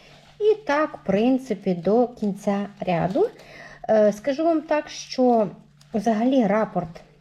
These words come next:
е, П Т цього візеруночка, це є, е, Сума кратна двом, і якщо це поворотне в'язання,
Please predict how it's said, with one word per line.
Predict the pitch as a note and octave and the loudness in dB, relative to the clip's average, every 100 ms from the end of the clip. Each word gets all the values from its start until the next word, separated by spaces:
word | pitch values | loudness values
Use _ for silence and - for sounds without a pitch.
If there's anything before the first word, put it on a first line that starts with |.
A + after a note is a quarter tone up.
| _ _ _ _ _ - - - | _ _ _ _ _ -16 -12 -2
е, | F#3+ F3+ F3+ - | 2 2 0 -2
П | G#3 G#3 - | -2 -2 -2
Т | G#3 F#3 - - - - | 0 -2 -8 -18 -20 -2
цього | A3 G#3 | 2 2
візеруночка, | G#3+ A3 G#3+ F3+ F3+ - G3+ | 0 0 0 0 -2 -2 -2
це | G#3 A3+ | 2 0
є, | G#3 G3 G3+ F3+ F3+ - - - - - | 2 0 0 0 -4 -12 -16 -16 -20 -4
е, | G3 F#3+ F#3 - - - - - | 0 0 -2 -8 -20 -20 -14 -2
Сума | C4+ G#3+ F3 F3+ - | 2 2 0 -2 -8
кратна | - B3 G#3+ - G3 | 0 2 2 0 -4
двом, | F3+ G#3 C4 E4+ B3 - - - - | -4 0 2 4 2 -2 -18 -20 -4
і | A3+ | 2
якщо | A3 - D#4+ | 2 0 -6
це | - C#4+ | -4 -2
поворотне | C4 B3 B3 C#4 C#4 A#3 | 2 2 4 2 2 0
в'язання, | G3 G3+ G#3+ E4 F#4 A#3 | 0 0 0 0 2 0